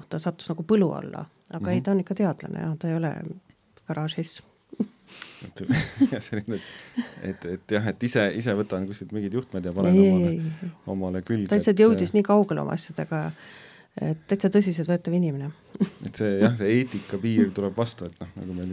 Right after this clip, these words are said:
Speaker 2: siin ka see kolmandises näitusel, et seal ongi nii-öelda need eetilised,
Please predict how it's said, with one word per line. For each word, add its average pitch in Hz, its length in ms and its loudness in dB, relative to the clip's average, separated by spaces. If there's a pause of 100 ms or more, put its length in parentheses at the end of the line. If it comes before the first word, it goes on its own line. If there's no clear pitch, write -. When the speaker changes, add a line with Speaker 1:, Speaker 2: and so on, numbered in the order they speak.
Speaker 2:
siin 90 180 -8
ka 92 80 -8
see 90 240 -8 (180)
kolmandises 104 460 2
näitusel, 117 480 -2
et 90 140 -10
seal 98 160 0
ongi 90 180 -2
nii-öelda 87 300 -6
need 87 120 -4
eetilised, 98 680 -2